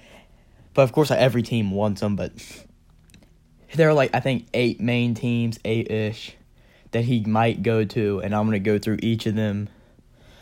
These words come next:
Starting off with the team which I think he will go to, and that's the Philadelphia seventy-sixers. I just think it makes perfect sense.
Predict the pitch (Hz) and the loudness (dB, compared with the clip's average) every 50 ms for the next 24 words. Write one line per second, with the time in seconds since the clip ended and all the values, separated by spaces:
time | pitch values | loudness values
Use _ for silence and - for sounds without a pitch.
0 | - - - - - - - - - - - 147 147 147 147 147 143 135 131 139 | -20 -20 -20 -20 -20 -20 -20 -16 -6 0 4 6 6 6 6 4 4 4 6 6
1 | 131 127 - - 131 120 - - 90 92 95 - - 143 135 131 123 117 117 - | 6 4 2 0 -2 -2 0 -2 -2 -2 -4 -4 -2 0 2 2 2 0 0 0
2 | - 120 127 - 131 123 117 - 123 110 110 104 131 151 165 160 143 123 117 107 | 0 0 0 2 0 -2 0 0 0 0 2 4 6 8 8 8 8 6 2 2
3 | 104 95 - - 117 117 110 107 107 120 120 - - 110 - - 123 120 113 107 | 2 0 -2 -2 0 0 0 0 0 0 0 -2 -4 -4 -2 0 0 0 0 0
4 | 104 113 113 113 110 - 101 104 - - - 120 110 110 104 104 101 - - 120 | 2 2 0 0 0 -2 -4 -4 -4 -2 -2 -2 -2 -2 -4 -4 -4 -4 -2 -2
5 | 117 117 - 110 107 110 110 110 - - - _ - - - - - - _ - | -2 -2 -2 -4 -4 -4 -4 -8 -10 -16 -20 _ -20 -20 -20 -20 -20 -8 _ 2
6 | 117 139 151 156 165 156 185 156 147 139 127 - 120 123 117 - - - 139 127 | 4 4 4 4 4 4 4 2 2 2 2 2 2 2 0 -2 -2 0 0 0
7 | 117 - 113 - - 127 120 101 - - - | 0 0 -4 -4 -2 0 0 0 -2 -6 -12